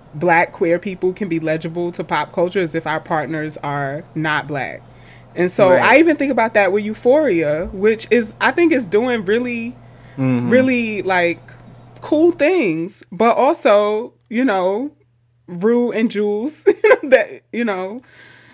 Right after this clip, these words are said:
Speaker 1: Rue, who has, like, a poster of Young M A in her room, is also dating, um,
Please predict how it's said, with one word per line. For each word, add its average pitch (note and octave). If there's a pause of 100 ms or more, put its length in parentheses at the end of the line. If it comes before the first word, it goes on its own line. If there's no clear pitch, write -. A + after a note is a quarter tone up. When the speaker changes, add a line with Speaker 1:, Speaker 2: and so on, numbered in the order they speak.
(160)
Speaker 1:
Rue, A#3+
who C4
has, G3
like, F#3+
a F3+
poster A3
of F#3
Young F#3
M F#3
A F#3
in F#3
her F3+
room, F3
is D#3+
also F3
dating, E3 (320)
um, D#3+